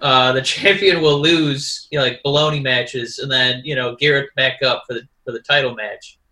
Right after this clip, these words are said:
Um, I just,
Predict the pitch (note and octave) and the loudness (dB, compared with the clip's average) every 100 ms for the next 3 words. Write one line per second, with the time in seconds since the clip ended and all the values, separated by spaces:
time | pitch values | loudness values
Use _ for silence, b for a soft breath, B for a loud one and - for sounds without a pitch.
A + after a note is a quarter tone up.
0 | _ _ _ _ _ - A#2 A#2 A2+ A2 | _ _ _ _ _ -12 -6 -4 -4 -6
1 | G#2+ G#2+ _ _ _ _ _ _ _ _ | -10 -16 _ _ _ _ _ _ _ _
2 | _ _ _ - D3+ A#3+ - - | _ _ _ -10 -6 -6 -8 -12